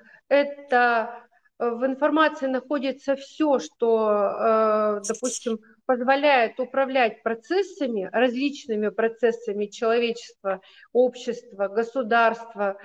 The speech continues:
э, финансовыми процессами, потому что <laughs> всё сейчас цифровизировано полностью. Всё идёт через информационные потоки и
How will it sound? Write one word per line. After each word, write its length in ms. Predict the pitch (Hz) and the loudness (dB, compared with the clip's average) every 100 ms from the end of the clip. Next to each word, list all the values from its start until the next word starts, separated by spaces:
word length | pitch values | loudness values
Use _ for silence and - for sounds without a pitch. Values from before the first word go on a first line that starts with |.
| - - - | -20 -18 -4
э, 220 | 208 202 | -2 -2
финансовыми 920 | 202 320 330 294 285 - 247 233 233 | 0 2 4 4 2 -2 -8 -6 -4
процессами, 800 | 226 233 226 - 247 233 - 220 | -4 -4 -6 -4 -4 -4 -6 -8
потому 120 | 214 254 | -6 -6
что 140 | 285 | -2
<laughs> 240 | 311 330 | -2 -2
всё 140 | 285 330 | -4 -4
сейчас 400 | 330 - 254 254 - | -4 -2 0 0 -2
цифровизировано 960 | 277 254 247 254 233 262 226 208 214 | -12 -8 -8 -8 -2 0 0 -2 -4
полностью. 800 | 214 226 208 190 180 185 - 190 _ _ | -2 0 0 -2 -6 -14 -14 -14 _ _
Всё 200 | - - 339 | -6 0 2
идёт 260 | 262 269 294 | 2 0 -2
через 260 | 262 233 226 | -2 -2 -2
информационные 880 | 233 233 226 226 - 247 277 262 247 | -2 -2 -2 -4 0 2 2 0 -2
потоки 540 | 247 233 233 226 | -2 -2 -2 -2
и 40 | 233 | -2